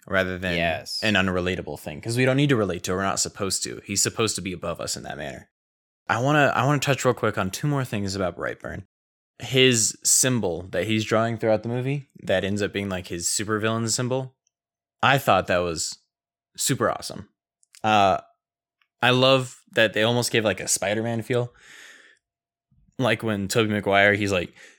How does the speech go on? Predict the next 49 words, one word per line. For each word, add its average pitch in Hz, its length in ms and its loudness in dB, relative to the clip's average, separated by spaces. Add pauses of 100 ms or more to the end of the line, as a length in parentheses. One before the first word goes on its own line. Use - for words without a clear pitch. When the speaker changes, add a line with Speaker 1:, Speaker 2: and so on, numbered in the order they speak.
(180)
Speaker 1:
drawing 120 380 6
out 104 100 8
a 101 60 0
bunch 101 140 0
of, - 40 -2
like, 95 120 -2
different 104 200 -6
Spider-Man 95 420 2
suits 98 280 -2
and 95 100 0
stuff, 101 380 2 (120)
and 98 140 -6
then 92 140 -4
lands 90 420 -6 (400)
on, 92 420 -2 (360)
like, 98 160 -6
wearing 95 240 -4
a 80 40 -6
hood 85 300 -8 (160)
with - 340 -8
the 90 360 -2
eyes 65 200 -6
cut - 160 -6
out 78 220 -6
or - 60 -8
something. 90 420 -8 (120)
Um, 101 400 -2 (800)
it 120 140 6
felt 143 400 6
like 123 220 6
he, 117 400 0
it 117 60 0
felt 143 140 6
like 139 140 8
it 135 40 4
was 113 180 4
that, 107 280 4
and 104 140 0
it 110 60 0
felt 113 220 4
like 104 140 4
almost 107 440 0
he 110 80 0
was 104 100 0
just - 220 -4
trying 104 160 2
to 101 40 -4
figure 95 280 0
out, 90 180 0